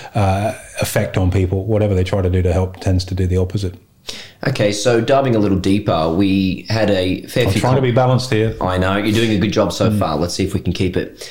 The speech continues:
Speaker 2: It's my job today to keep you on track. Manufacturing and wages, that was one of the big push, um, in, in Labor's perspective. So can we talk about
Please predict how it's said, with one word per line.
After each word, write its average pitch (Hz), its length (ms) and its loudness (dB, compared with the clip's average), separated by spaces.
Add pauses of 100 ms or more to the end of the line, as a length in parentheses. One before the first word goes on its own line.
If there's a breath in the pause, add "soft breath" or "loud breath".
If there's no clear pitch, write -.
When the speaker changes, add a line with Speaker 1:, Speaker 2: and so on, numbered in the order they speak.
Speaker 2:
It's - 80 -6
my 101 140 2
job 87 240 0
today 87 180 0
to 85 80 0
keep 90 220 -2
you 92 80 0
on 85 120 -2
track. - 320 -4 (460 loud breath)
Manufacturing 123 760 0
and 95 140 2
wages, 95 460 0
that 101 120 0
was 104 140 -2
one 101 140 2
of 95 60 0
the 90 60 0
big 87 280 -2
push, - 580 -2
um, 85 540 0
in, 92 180 2
in 92 180 0
Labor's 92 380 0
perspective. 85 560 -4
So 92 160 -2
can 90 140 -2
we 120 40 2
talk 117 220 0
about 87 380 -2